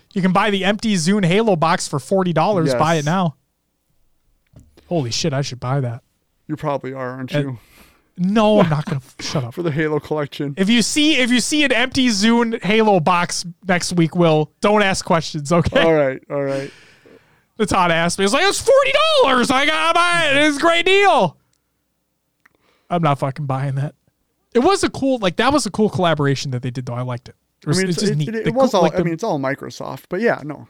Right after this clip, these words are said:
Speaker 1: Yeah.
Speaker 2: cool.
Speaker 1: But just the cool, like, Halo stuff that they did back in the day. You don't see that stuff now. Now you see fucking Mondelez cookies.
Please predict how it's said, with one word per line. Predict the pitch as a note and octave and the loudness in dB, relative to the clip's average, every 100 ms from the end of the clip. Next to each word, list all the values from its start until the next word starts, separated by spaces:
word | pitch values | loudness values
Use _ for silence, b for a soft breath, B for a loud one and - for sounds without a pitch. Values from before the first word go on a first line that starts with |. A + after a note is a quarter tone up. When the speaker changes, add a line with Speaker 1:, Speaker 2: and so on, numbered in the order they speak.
| _ - | _ 0
Speaker 1:
Yeah. | F#3 | 2
Speaker 2:
cool. | E3+ D#3 B2 _ _ _ | 2 -2 -6 _ _ _
Speaker 1:
But | - C4 | -4 -2
just | D#4 | -2
the | - | -2
cool, | - D#4 D#4 | -2 2 2
like, | C#4+ A3+ | 2 0
Halo | G3+ C4 C4 | 0 2 2
stuff | A3+ - F#3+ | 0 -2 -4
that | F#3 | -2
they | F3+ | 0
did | E3 D#3 | 0 0
back | D#3 D3 | -2 -2
in | D3+ | -4
the | C#3+ | -2
day. | C3 | -2
You | A2+ | 0
don't | F#3+ A#3+ | 0 0
see | - A#3+ | -2 -2
that | D3 - | -2 -2
stuff | C#3+ B2 | -6 -6
now. | A#2+ A2+ _ _ | -14 -18 _ _
Now | F3 C4+ | -2 0
you | |
see | B3 C4+ | 0 -2
fucking | C4 - A#3 B3 G#3+ F#3 D3+ | -2 -2 -2 -4 -4 -6 -8
Mondelez | D#3+ F3+ A3 B3 B3+ A#3+ A#3 A3 | -4 0 2 2 2 2 2 2
cookies. | - C4 F#3 C#3 B2+ | 0 0 -2 -4 -4